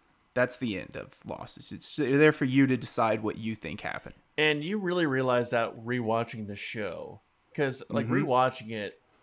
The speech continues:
Speaker 2: you know, 'cause, like, I think when it's on, you're going to message boards, you're going, I mean, for me, I was l-, looking at everything. I was researching,
Speaker 1: You
Speaker 2: I
Speaker 1: get
Speaker 2: was
Speaker 1: wrapped up in the, in the
Speaker 2: Yeah,
Speaker 1: search,
Speaker 2: and
Speaker 1: you
Speaker 2: so
Speaker 1: know?
Speaker 2: every little detail,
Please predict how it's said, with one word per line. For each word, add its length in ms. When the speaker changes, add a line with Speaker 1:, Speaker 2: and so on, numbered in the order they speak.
Speaker 2:
you 100
know, 100
'cause, 220
like, 180
I 100
think 140
when 120
it's 160
on, 340
you're 80
going 280
to 40
message 400
boards, 420
you're 80
going, 300
I 60
mean, 100
for 120
me, 360
I 160
was 260
l-, 140
looking 220
at 120
everything. 480
I 40
was 160
researching, 640
Speaker 1:
You 40
Speaker 2:
I 40
Speaker 1:
get 100
Speaker 2:
was 80
Speaker 1:
wrapped 320
up 160
in 140
the, 80
in 180
the 80
Speaker 2:
Yeah, 140
Speaker 1:
search, 160
Speaker 2:
and 100
Speaker 1:
you 140
Speaker 2:
so 100
Speaker 1:
know? 260
Speaker 2:
every 380
little 280
detail, 840